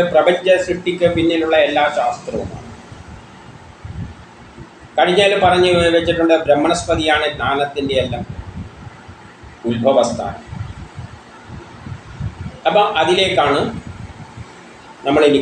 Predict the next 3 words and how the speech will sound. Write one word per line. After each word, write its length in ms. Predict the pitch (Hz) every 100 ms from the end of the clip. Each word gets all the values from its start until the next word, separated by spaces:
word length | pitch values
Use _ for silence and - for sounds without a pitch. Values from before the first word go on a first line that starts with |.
| 131
കടക്കേണ്ടത്. 640 | 117 117 131 110 104 - - - - - - - - - -
വേദങ്ങളും 560 | 143 156 165 160 151 - - - - - - - - - - - 135
ഒരു 120 | 156